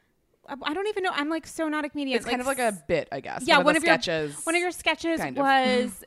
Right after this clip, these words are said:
Speaker 1: <laughs> based and inspired by Vanderpump Rules.
Speaker 2: My favorite Bravo show.
Speaker 1: Of all time?
Speaker 2: Of all time.
Speaker 1: Shut
Speaker 2: I know. It's, like, so much. I just love it so much. Um, we did Vandertrump Rules,
Speaker 1: Oh my God,
Speaker 2: which
Speaker 1: it's
Speaker 2: is something
Speaker 1: just
Speaker 2: Anthony
Speaker 1: so
Speaker 2: had wanted to do from, like, day one.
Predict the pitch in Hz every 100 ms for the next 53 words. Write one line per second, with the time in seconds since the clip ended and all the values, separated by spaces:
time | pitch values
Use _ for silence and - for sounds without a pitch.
0 | 214 190 247 240 254 - - - 240 233
1 | 226 - 247 214 214 220 208 208 202 196
2 | 196 196 196 190 180 208 214 202 233 240
3 | 196 156 - 277 175 165 - 151 156 190
4 | - 160 123 127 - - - - 185 240
5 | 208 202 214 208 190 220 147 151 160 143
6 | 147 113 123 - - - - 151 147 139
7 | 131 127 123 120 - 139 - 156 - -
8 | - 123 113 135 - - 156 170 143 135
9 | - - - 220 170 123 - 185 160 147
10 | 147 143 - - 156 156 160 131 123 165
11 | - 233 277 - 147 - 180 302 302 285
12 | 262 277 247 262 196 202 190 190 156 160
13 | 185 185 190 180 175 175 160 165 156 143
14 | - 147 127 156 143 95 160